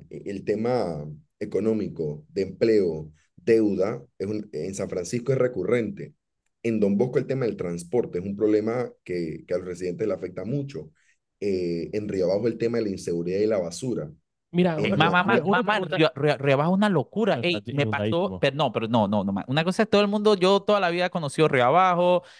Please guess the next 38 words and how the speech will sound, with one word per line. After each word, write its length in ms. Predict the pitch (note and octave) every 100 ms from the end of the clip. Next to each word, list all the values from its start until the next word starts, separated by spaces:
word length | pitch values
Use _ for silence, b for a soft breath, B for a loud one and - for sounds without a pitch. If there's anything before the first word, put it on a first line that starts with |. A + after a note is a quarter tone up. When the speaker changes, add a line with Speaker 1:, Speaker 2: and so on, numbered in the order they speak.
| B
Speaker 3:
yo, 200 | C3+ D3+ D3
eh, 160 | G2+ -
eh, 300 | C3+ C3+ -
yo 140 | C3+ D#3
me 140 | D#3
muevo, 360 | D#3 E3 D#3 D3
me 100 | C3
he 40 |
movido 420 | C3+ C#3+ D3+ D3
mucho 280 | D3 D#3 D3
por 120 | C#3
Río 100 | B2+
Abajo, 120 | C3+ D3
yo 80 |
sé, 380 | C3 D#3+ D3+ C3+ - B2+
ca-, 140 | A#2+ -
ey, 280 | C3 G#2 _ _ _ _
y 160 | B2+
hace 220 | C3+ B2+ E3+
como 400 | D#3 C3 B2 -
tres 320 | F3+ F#3 F3
días, 280 | F#3 D#3 B2
no, 320 | C#3 A2 G#2 _ _
¿qué? 260 | C3 A2+ _
Cinco 400 | - E3 E3 F3
días, 300 | E3 A#2 A2+ _ _ _ _ _
salí 320 | - B2 C#3+
en 60 | E3
el 100 | D3
carro 180 | D#3 D#3+
de 60 |
la 80 | D3+
oficina 580 | - A2+ - C#3 C3+ -
y 120 | C3
me 100 | A#2
metí 320 | A2+ G#2+ C#3+ -
en 160 | C3+ C3
calle 720 | - D3 D3 C#3+ D3+ D#3